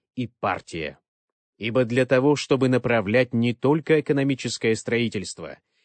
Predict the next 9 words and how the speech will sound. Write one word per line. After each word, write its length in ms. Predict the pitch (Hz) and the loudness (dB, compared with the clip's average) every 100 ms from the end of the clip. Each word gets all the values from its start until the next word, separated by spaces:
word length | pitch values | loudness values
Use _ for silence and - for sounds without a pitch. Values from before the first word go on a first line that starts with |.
| _ | _
но 180 | 98 120 | -6 -2
и 100 | 135 | -2
формирование 800 | 123 131 131 127 120 131 131 131 | 0 2 2 2 4 4 4 2
взглядов 640 | 120 107 110 123 139 131 120 | 2 0 2 4 4 4 2
и 100 | - | 2
учреждений, 960 | 135 127 120 107 95 131 131 104 76 _ _ _ _ | 2 2 0 0 0 0 0 -2 -6 _ _ _ _
необходима 960 | 104 123 127 117 90 92 165 156 151 - _ _ | -4 -2 -2 -4 -4 2 4 4 4 0 _ _
руководящая 1120 | - - 127 127 107 87 117 127 - 107 95 | -12 -4 -2 2 2 2 2 0 -2 -4 -4
сила. 560 | 87 - 95 82 73 | -6 -8 -8 -8 -10